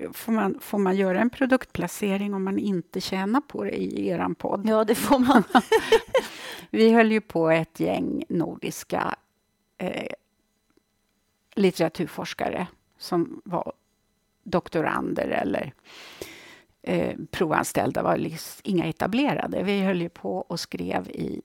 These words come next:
Speaker 1: tio år för att vi fick inga pengar och vi gjorde det vid sidan av. Men det, det blev ett väldigt viktigt barfotauniversitet för oss.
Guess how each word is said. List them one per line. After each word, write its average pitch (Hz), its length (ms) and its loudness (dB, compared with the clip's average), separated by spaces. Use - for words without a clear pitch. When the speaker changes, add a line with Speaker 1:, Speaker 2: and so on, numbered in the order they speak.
Speaker 1:
tio 151 340 -4
år - 440 -4
för - 220 -6
att - 260 -6
vi 165 100 -4
fick - 220 -8
inga 175 180 -2
pengar 190 440 0
och 156 120 -2
vi 156 100 0
gjorde 160 260 -6
det 165 220 -4
vid 208 140 -6
sidan - 380 -2
av. - 220 -2
Men 196 180 0
det, 185 160 0
det 180 240 0
blev 165 260 0
ett - 260 -12
väldigt 185 520 4
viktigt - 340 -10
barfotauniversitet 170 1160 -4
för - 260 -6
oss. - 180 -12